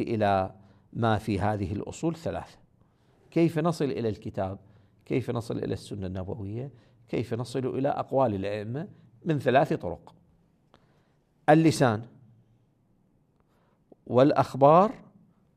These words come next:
والعقل. العقل قد يوصل إلى السنة، وقد يوصل إلى الكتاب، وقد يوصل إلى كلام المعصوم، وكذلك اللسان، وكذلك الأخبار،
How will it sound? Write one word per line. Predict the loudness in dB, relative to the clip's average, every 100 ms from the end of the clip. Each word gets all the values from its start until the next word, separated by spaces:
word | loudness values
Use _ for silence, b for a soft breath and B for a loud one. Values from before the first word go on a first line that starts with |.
| _
والعقل. | 2 2 -2 -10 -12 -16 -18 -20 -20 _ _ _ _ _ -8
العقل | -6 -4 -6 -4 -6 -6
قد | -6 -2
يوصل | -2 -2 -4 -6
إلى | -4 -6
السنة، | -6 -8 -8 -8 -14 _ _ _ _ -10
وقد | -8 -6
يوصل | -6 -6 -8
إلى | -8 -8
الكتاب، | -8 -10 -4 -4 -4 -8
وقد | -18 -14 -12
يوصل | -10 -10 -14
إلى | -12 -10 -10 -10 b b b b b _ -4
كلام | -2 -2 -6
المعصوم، | -8 -10 -12 -18 -20 _ _ b b b -14
وكذلك | -6 0 2 2 0
اللسان، | -4 -6 -6 -4 -4 -6 -10 b b b b b b
وكذلك | -16 -10 -6 -4 -4 -6 -8 -8 -10 _ _ _ _ _ _ -16 -12
الأخبار، | -12 -12 -18 -18 -18 -20